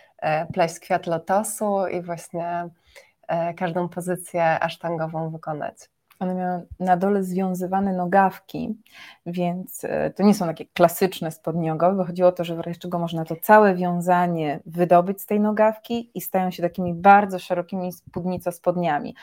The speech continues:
Speaker 2: Tutaj nie ma tego zdjęcia, ale taka była idea, że czasem właśnie można zupełną metamorfozę tych spodni.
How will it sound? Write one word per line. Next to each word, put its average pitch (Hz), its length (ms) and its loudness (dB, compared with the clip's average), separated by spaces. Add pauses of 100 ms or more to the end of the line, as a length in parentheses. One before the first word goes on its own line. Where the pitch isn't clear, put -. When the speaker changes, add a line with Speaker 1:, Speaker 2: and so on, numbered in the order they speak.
(240)
Speaker 2:
Tutaj 175 380 -2
nie 202 240 6
ma 170 100 4
tego 165 240 -6
zdjęcia, 196 400 -2
ale 185 80 2
taka 180 220 -6
była 180 160 0
idea, 175 220 0
że 175 100 -10
czasem 170 340 -14
właśnie 165 400 -12 (340)
można 170 260 -6
zupełną 170 560 0
metamorfozę 156 800 -6
tych - 180 -20
spodni. - 560 -10